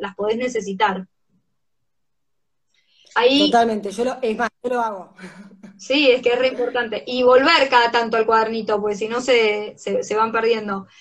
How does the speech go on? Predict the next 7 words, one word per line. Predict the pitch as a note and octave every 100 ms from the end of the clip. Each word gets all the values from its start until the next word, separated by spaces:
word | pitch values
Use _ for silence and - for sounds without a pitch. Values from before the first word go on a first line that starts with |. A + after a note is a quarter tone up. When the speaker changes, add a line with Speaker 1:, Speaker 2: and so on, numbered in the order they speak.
| - -
Speaker 1:
Ahí | A#3+
leo | D4+ D#4 D4+
que | C#4
dicen | C4+ C#4 D4 C#4
qué |
actitud, | C#4 C#4+ D4 C#4+ C#4+ D4 D4 -
eh, | A#3+ A3+ A3 G#3+ G#3 G3